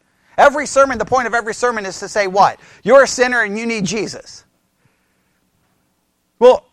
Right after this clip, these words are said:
that, that, then the text doesn't matter, because in some cases the point of their sermon is that you're a sinner and you need Jesus. That has nothing to do with the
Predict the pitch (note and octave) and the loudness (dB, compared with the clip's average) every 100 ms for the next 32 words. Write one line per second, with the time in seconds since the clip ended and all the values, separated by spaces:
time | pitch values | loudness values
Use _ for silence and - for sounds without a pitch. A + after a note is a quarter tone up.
0 | - F#3 A3+ A#3 A#3+ A#3+ C4 C4+ - E4 | 2 4 4 2 0 2 2 2 0 -2
1 | E4 - D4+ C4+ C4+ D4+ G4 G#4+ D#3+ A#3+ | -2 2 2 2 0 2 2 2 2 0
2 | C#4+ B3 B3+ D#4 G#4 D4 C4+ C#4+ B3+ C4+ | 0 -4 2 2 2 0 -4 -6 -8 -6
3 | - D4+ C#4+ A#3+ B3 - D#4 F4+ C4+ G#3+ | -2 0 0 0 -2 -2 -2 -2 -2 -2
4 | A3+ C4+ C4+ - C4+ C4 A#3+ C#4 C4+ G3 | -2 -2 -2 -2 -2 -2 -4 -4 -4 -4
5 | E4 F#4 F4 B3 C#4 C4 D4 D4+ C#4+ D4+ | -4 -4 -4 0 0 0 -2 -2 -4 -4
6 | D#4 E4 F4 | -4 -4 -2